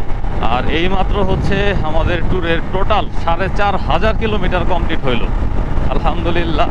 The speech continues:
অনেক চালাইছে, অনেক। <laughs> একটা ট্যুরে সাড়ে চার হাজার কিলোমিটার চালানো তো আসলে হিউজ। আর আজকে হচ্ছে আমাদের উনিশ দিন রানিং, এখনও তো উনিশ দিন শেষ হয় নাই,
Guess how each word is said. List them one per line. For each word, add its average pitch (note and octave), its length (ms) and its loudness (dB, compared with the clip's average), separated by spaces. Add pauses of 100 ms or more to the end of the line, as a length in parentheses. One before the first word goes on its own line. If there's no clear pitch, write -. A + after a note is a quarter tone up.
(300)
অনেক G3 320 2
চালাইছে, G3 380 0
অনেক। F3 360 0 (640)
<laughs> - 680 0
একটা E3+ 320 0
ট্যুরে G3+ 540 0
সাড়ে E3 280 0
চার F#3+ 140 0
হাজার F3 300 -2
কিলোমিটার - 460 0
চালানো F3 360 0
তো F3+ 60 2
আসলে E3 380 0
হিউজ। F3+ 240 2 (920)
আর B2 260 0
আজকে D3+ 280 2
হচ্ছে F3+ 280 0
আমাদের F3+ 420 2 (800)
উনিশ G3+ 300 0
দিন F#3 200 0
রানিং, D#3+ 400 0
এখনও D#3 360 -2
তো - 100 0
উনিশ F3+ 220 0
দিন E3 160 0 (100)
শেষ G#3+ 180 0
হয় A3+ 160 0
নাই, E3+ 160 -4